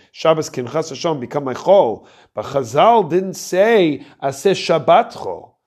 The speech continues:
They didn't say make Shabbos like a weekday. Why? Because you can't change the status of Shabbos. The Kedusha of Shabbos is Kviya V'Kaima.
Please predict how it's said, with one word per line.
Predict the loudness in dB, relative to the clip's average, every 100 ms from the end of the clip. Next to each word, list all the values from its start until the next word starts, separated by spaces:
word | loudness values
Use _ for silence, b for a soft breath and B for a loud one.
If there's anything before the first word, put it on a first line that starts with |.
| _
They | -12
didn't | -8
say | -4 -2
make | -2 -6 -12
Shabbos | -14 0 2 2 -2 -10 -14 -18 _ -18
like | -12
a | -12
weekday. | -12 -16 -20
Why? | -12 0 0 0 -4 -10 -16 _ _ _ _ _ -14
Because | -4 -2 -4
you | -8 -8
can't | -4 -4
change | -2 -6 -6 -6
the | -10
status | -4 -2 -2 -6
of | -14
Shabbos. | -10 -10 -12 -18
The | -14
Kedusha | -10 -6 -2 -2 2 2
of | 0
Shabbos | -2 0 0 -2 -12
is | -16
Kviya | -12 -8 -6 -6
V'Kaima. | -6 -8 -10 -12